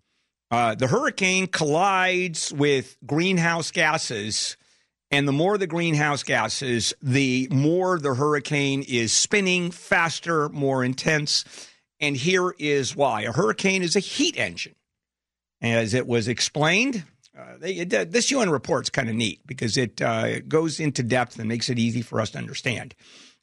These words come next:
And what, uh, water does, evaporate from the sea surface, and it transfers heat from the ocean to the atmosphere, and that speeds up the s-, uh, the storm. And here's the part that's interesting.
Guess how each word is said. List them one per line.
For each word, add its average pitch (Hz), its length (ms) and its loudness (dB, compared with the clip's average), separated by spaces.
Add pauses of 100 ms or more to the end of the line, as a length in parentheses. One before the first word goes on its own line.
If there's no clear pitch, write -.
(140)
And 131 320 2
what, 135 400 -2
uh, 139 180 2
water 185 320 0
does, 147 300 2
evaporate 156 560 0
from 139 160 -2
the 123 60 2
sea 175 220 2
surface, - 600 0 (840)
and 123 160 2
it 113 100 -4
transfers 175 680 2
heat 202 320 0
from 151 180 -2
the 135 140 2
ocean 170 380 2
to 139 100 -6
the 120 200 0
atmosphere, 180 800 0 (400)
and 123 160 2
that 151 180 0
speeds 151 480 -2
up 143 220 0
the - 60 -10
s-, - 340 -2
uh, 113 480 2
the 107 340 -2
storm. 113 400 0
And 107 100 -10
here's 254 280 0
the - 80 -4
part 147 300 0
that's - 200 -8
interesting. - 520 -8